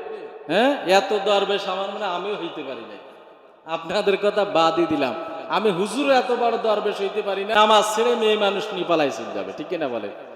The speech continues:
একজনের বউ আরেকজন নিয়ে চলে যাবে পরে লাস্ট। হবে কি হবে না বলেন? মিথ্যা বললাম? যদি নামাজ থুয়ে জুতো চুরি করে নিয়ে চলে যাইতে পারে, তাহলে বউ নিয়ে পালাইতে পারবে না কেন বলেন? আমার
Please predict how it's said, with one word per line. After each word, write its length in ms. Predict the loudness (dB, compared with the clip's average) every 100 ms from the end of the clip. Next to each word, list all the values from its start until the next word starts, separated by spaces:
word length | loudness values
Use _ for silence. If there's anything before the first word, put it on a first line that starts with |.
| -10
একজনের 560 | -2 -2 -2 -4 -2 0
বউ 180 | 2 4
আরেকজন 360 | 6 4 2
নিয়ে 200 | 0 0
চলে 220 | -2 -2 -2
যাবে 140 | -4
পরে 180 | -6 -6
লাস্ট। 280 | -6 -8 -12 -18 -18 -20 -8 0
হবে 180 | 2 4
কি 140 | 4
হবে 180 | 4 6
না 120 | 6
বলেন? 240 | 6 4 0 -4 -8 -8 -10 -12 -12 -8
মিথ্যা 300 | -6 0 2
বললাম? 400 | 4 6 4 4 0 -6 -8 -8 -10 -12 -8
যদি 220 | -6 -6
নামাজ 460 | -4 -4 0 0 0 -2
থুয়ে 320 | -4 0 0 -2 -8 -12 -14 -12 -10
জুতো 300 | 0 4 4
চুরি 280 | 4 -2
করে 180 | 4 4
নিয়ে 200 | 4 2
চলে 300 | 2 2 4
যাইতে 300 | 2 2 2
পারে, 280 | 2 2 0 -4 -10 -4
তাহলে 180 | 0 2
বউ 320 | 6 6 8
নিয়ে 180 | 4 2
পালাইতে 400 | 4 4 4 4
পারবে 280 | 4 4
না 120 | 0 -2
কেন 200 | -2 -6
বলেন? 240 | -6 -8 -10 -12 -16 -18 -18 -18 -16
আমার 280 | -14 -12